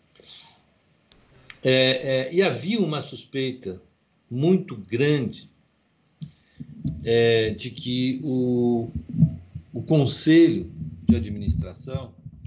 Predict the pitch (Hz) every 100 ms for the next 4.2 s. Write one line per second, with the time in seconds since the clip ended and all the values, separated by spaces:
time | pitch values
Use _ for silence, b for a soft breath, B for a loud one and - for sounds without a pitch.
0 | - - - 160 147 - - 180 170 165
1 | 156 127 - 123 107 107 95 80 - _
2 | _ _ _ _ _ _ - _ _ _
3 | _ _ _ _ _ _ - 107 - 107
4 | 101 95